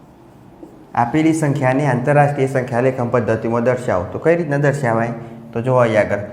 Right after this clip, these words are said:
એકમ દશક સો, ત્રણ અંક, પછી અલ્પવિરામ મૂકીશું અને પછી ત્રણ અંક.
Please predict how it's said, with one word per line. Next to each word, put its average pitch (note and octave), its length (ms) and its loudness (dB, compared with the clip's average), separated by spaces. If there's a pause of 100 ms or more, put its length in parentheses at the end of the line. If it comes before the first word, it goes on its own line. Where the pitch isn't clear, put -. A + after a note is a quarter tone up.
(140)
એકમ C#3+ 280 0
દશક C3 360 0
સો, D#3 380 -2
ત્રણ C3+ 300 2
અંક, D3+ 120 -2 (520)
પછી A#2 300 -4
અલ્પવિરામ C#3+ 420 -2
મૂકીશું D3 400 -4 (160)
અને A#2+ 160 -8
પછી A#2+ 220 -2
ત્રણ A#2+ 280 -2 (220)
અંક. G2 120 -4